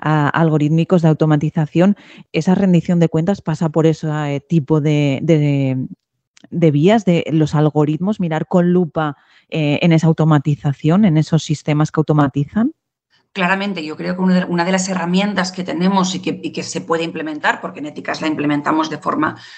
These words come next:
Speaker 2: cotidiana, es la auditoría de algoritmos para ayudar a los ingenieros precisamente a incorporar todos esos conocimientos que ellos no tienen, ¿no? Muchas veces,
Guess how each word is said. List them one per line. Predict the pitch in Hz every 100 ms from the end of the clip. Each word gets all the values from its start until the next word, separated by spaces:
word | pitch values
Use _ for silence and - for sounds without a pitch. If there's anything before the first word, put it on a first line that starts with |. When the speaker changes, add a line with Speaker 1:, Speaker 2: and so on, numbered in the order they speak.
| -
Speaker 2:
cotidiana, | - 180 185 175 180
es | 214
la |
auditoría | 214 196 165 170
de | 185
algoritmos | 180 175 180 214
para | - 190
ayudar | 185 170 170
a |
los | 202 202
ingenieros | 185 185 190
precisamente | - 185 208 190 196 220
a |
incorporar | 233 202 190 175 175 - - - _
todos | 208 202 214
esos | 208
conocimientos | 208 180 175 175 170 185 208
que | -
ellos | 196 190
no | 185
tienen, | 175 185 160
¿no? | 190
Muchas | 202 185
veces, | 190 208 -